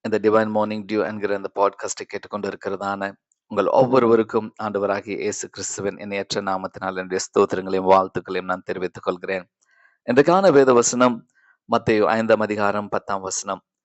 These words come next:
"நீதி நிமித்தம் துன்பப்படுகிறவர்கள் பாக்கியவான்கள், பரலோக ராஜ்யம் அவர்களுடையது." உதாரணத்திற்கு, கிறிஸ்டினா என்ற ஒரு ஊழியக்கார அம்மையார் தன்னுடைய ஐம்பது வருட ஊழியத்தின் பாதையில்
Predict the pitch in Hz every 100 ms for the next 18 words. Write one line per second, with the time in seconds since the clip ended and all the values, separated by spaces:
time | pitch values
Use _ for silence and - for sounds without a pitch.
0 | _ 113 117 107 107 107 104 107 101 117
1 | 110 101 101 98 98 95 95 98 98 98
2 | - 104 95 95 98 110 _ _ _ _
3 | - 104 113 113 110 110 110 - 117 107
4 | - 110 107 110 110 104 101 95 95 -
5 | _ _ _ _ _ _ 220 208 202 196
6 | 185 - 135 - _ _ _ _ - 120
7 | - 120 117 123 120 113 107 107 104 98
8 | 101 101 98 104 98 98 123 127 98 101
9 | - _ _ _ - 107 104 101 117 131
10 | 123 110 104 101 101 98 104 101 98 98
11 | 92 98 95 95 95